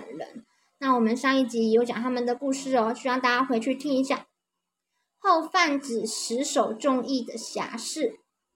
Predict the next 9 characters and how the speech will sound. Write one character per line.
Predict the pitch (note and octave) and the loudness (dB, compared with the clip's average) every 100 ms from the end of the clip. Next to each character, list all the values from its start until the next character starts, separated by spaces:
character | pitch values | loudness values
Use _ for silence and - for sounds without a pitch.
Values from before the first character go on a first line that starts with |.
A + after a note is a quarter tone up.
| _ _ _ _ _ _ _ _ _ _ _ _ | _ _ _ _ _ _ _ _ _ _ _ _
那 | F4 E4+ E4+ D#4 _ _ | 0 2 2 -4 _ _
就 | F#4+ F#4 | -4 2
是 | G4 G4 | 4 4
这 | F#4 | 2
个 | D4+ C4+ | 2 2
燕 | C#4+ D#4 E4 | 2 2 0
氏， | - D#4+ | -2 2
就 | C4+ | 2
是 | C#4 D4+ | 2 -2